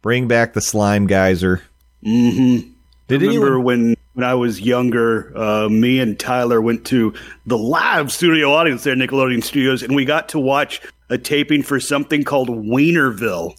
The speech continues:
Speaker 1: Oh, yeah. <laughs> Oh, my gosh.
Speaker 2: You
Speaker 1: I
Speaker 2: remember
Speaker 1: didn't kn-
Speaker 2: Wienerville?
Speaker 1: I remember Wiener-, Wienerville, and I did not know you got to be in the studio audience live for that show. That's amazing.
Speaker 2: Yep.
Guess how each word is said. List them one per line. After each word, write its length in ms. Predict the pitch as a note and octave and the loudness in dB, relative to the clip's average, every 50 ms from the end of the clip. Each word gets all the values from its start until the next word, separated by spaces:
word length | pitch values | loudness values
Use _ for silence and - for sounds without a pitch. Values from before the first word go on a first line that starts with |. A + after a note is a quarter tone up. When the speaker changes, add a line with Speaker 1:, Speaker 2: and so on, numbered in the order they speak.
| - | 0
Speaker 1:
Oh, 160 | D#3+ F3 G#3 | 2 2 2
yeah. 180 | G#3+ G3+ G3 - - - - - - - | 4 4 2 2 2 0 -6 -8 -6 -6
<laughs> 100 | G3+ - - C#4 - - - - - A3 - | -4 -2 -4 -4 -4 -6 -14 -14 -12 -10 -2
Oh, 260 | - A#3+ C4+ C#4 C#4 | 0 2 4 4 4
my 140 | C#4+ C#4 C4 | 4 2 2
gosh. 720 | G#3+ F3 F3+ A3+ B3+ C4 C4 B3+ A3 D#3 C3 - - - - _ _ _ - - - _ _ | 0 0 0 2 2 4 4 4 2 0 -2 -6 -10 -14 -18 _ _ _ -20 -20 -20 _ _
Speaker 2:
You 120 | C3 C#3 D3+ | -2 0 2
Speaker 1:
I 120 | - - | 4 4
Speaker 2:
remember 320 | F3 F3 E3+ D3+ C#3 B2+ C3 | 4 4 2 2 2 2 0
Speaker 1:
didn't 60 | B2+ | 2
kn- 160 | C3 C#3+ D3+ | 0 2 2
Speaker 2:
Wienerville? 320 | D#3+ E3 D#3 C#3+ E3+ F3 F3 | 2 0 2 2 2 2 4
Speaker 1:
I 140 | C#3 D3+ E3 | 4 4 4
remember 540 | E3 E3 E3+ E3+ E3 F3 F#3+ G3 G3 F3 D#3 | 4 4 4 4 2 2 2 2 2 2 2
Wiener-, 380 | D3 D3+ D3 C#3 C#3 C3+ C3 | 2 2 2 2 2 0 0
Wienerville, 680 | - C3+ C#3 D3 D3 C#3+ C#3 B2+ A#2 B2+ B2 B2+ B2+ - | 0 2 2 2 4 4 2 2 2 2 2 2 2 2
and 120 | A#2+ C3 | 2 2
I 100 | C#3 D3+ | 2 4
did 160 | D#3 C#3+ B2 | 4 2 2
not 320 | B2+ C3 C#3 D3 D#3 C#3+ C#3+ | 2 2 2 2 2 0 0
know 160 | D3 C#3 C#3 | 2 2 2
you 200 | C3+ B2+ C3 B2+ | 2 2 2 2
got 220 | C3 B2+ A#2+ - - | 2 2 2 0 -2
to 60 | A#2+ | -2
be 180 | G#2+ A#2 A#2 | 0 0 0
in 100 | A#2 G#2+ | 2 2
the 100 | G2+ G2 | 0 0
studio 440 | - - - A2 G#2+ G#2 G#2 G2+ G2 F#2+ | -2 -2 -2 0 2 2 4 4 4 2
audience 320 | F#2+ F#2 F#2+ F2+ E2 - | 2 2 2 0 0 0
live 280 | F#2 F2 F2 E2+ E2+ - | 0 2 2 2 0 0
for 140 | - E2+ | 0 0
that 180 | D#2 D#2+ D#2 - | 0 0 0 -2
show. 240 | - - D#2 D2+ D2 | -2 -2 0 2 2
That's 220 | D#2+ F2+ - - | 2 0 0 0
amazing. 400 | E2+ D#2+ D#2 D#2+ D#2+ D2+ D2+ - | -2 0 0 0 0 0 0 0
Speaker 2:
Yep. 400 | C#3+ D3+ D#3 - - - - - | 2 2 2 0 0 -6 -18 -20